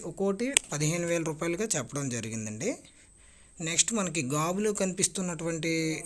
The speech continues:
రసంగి ఉంది చూడండి ఫ్రెండ్స్, ఇప్పుడు మనకు కనిపిస్తుంది. ఇది గాబులో కనిపిస్తున్నటువంటి రసంగి, ఇది వన్ అండ్ హాఫ్ ఇయర్ అండి, వన్ ఇయర్ అబోవ్. ఇదైతే మనకి చాలా రెడీగా ఉందండి,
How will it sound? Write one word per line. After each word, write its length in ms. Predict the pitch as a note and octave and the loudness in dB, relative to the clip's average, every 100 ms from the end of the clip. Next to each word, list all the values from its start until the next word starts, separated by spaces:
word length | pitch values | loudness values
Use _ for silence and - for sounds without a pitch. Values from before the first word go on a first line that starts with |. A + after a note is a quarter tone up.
| D#3+ | -2
రసంగి 560 | D#3 - F#3+ G3 G3+ | 6 8 8 4 4
ఉంది 240 | F3 D#3 D#3+ | 4 2 0
చూడండి 420 | D3 C3 C#3 C3 | 0 0 -2 -2
ఫ్రెండ్స్, 440 | D3+ A#3+ - - - - - - - - - - - | 0 4 4 2 -2 -18 -20 -20 -20 -20 -20 -20 -14
ఇప్పుడు 180 | E3 D3+ | -6 -2
మనకు 200 | D3+ C#3 | 0 0
కనిపిస్తుంది. 680 | D#3 D3+ C#3+ C3+ D3+ A#3+ - | -2 0 4 4 4 -2 0
ఇది 240 | D3 D3 - - - - D#3+ | 0 0 -4 -20 -20 -10 0
గాబులో 320 | E3 E3 F3 E3 | 4 6 6 6
కనిపిస్తున్నటువంటి 800 | D#3+ D3 D3 E3 D3 C3+ C3 | 4 4 2 2 2 2 0
రసంగి, 600 | B2+ B2 - F3+ A#2+ A#2 E3+ - - | 2 8 8 8 2 2 -2 -4 2
ఇది 140 | G3 | 4
వన్ 220 | F#3+ F3 | 4 4
అండ్ 140 | F#3 F#3 | 4 4
హాఫ్ 180 | E3+ E3 | 4 4
ఇయర్ 180 | D#3 C#3 | 4 4
అండి, 320 | A#2+ F#3+ C#4 - C3 | 2 0 -4 -8 0
వన్ 220 | D#3 D#3 | 2 4
ఇయర్ 120 | E3+ | 4
అబోవ్. 400 | C3 C#3+ C#3+ C3 C4 - - - - - - - - | 4 2 2 0 -6 -12 -16 -16 -16 -18 -20 -14 -2
ఇదైతే 720 | D#3 D#3+ D3+ G#3 G#3+ F#3+ E3 | 4 4 6 6 6 6 6
మనకి 680 | D3+ D3+ C#3 C#3 C3+ C3 B2+ B2+ A#2 - - - - - - - E3+ | 4 2 2 2 2 2 0 -2 -4 -8 -10 -10 -10 -10 -10 -2 2
చాలా 160 | D#3+ | 4
రెడీగా 420 | D3 D3 E3+ F3 | 4 6 6 6
ఉందండి, 480 | E3+ B2 B2 B2 G#3 | 6 4 2 2 0